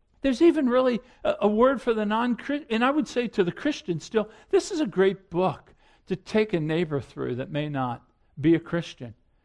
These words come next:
It's a great book to read with somebody. I, I mean, they will be able to understand the nature of the meaninglessness. This is a connection point that we speak with, that I always seek to speak with a non-Christian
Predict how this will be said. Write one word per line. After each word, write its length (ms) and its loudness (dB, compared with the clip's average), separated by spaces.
It's 180 -2
a 60 2
great 380 0
book 280 -4
to 120 -6
read 440 -2
with 180 -6
somebody. 640 -10
I, 180 -6
I 40 0
mean, 300 0
they 320 2
will 160 0
be 160 2
able 160 2
to 180 0
understand 880 -4
the 80 -2
nature 520 -4
of 120 -6
the 80 -6
meaninglessness. 840 -6
This 160 -8
is 120 -4
a 60 -2
connection 680 -2
point 440 -2
that 180 2
we 240 2
speak 520 -2
with, 140 0
that 180 2
I 320 0
always 360 2
seek 420 -10
to 60 -8
speak 460 -10
with 200 -6
a 60 -6
non-Christian 920 -6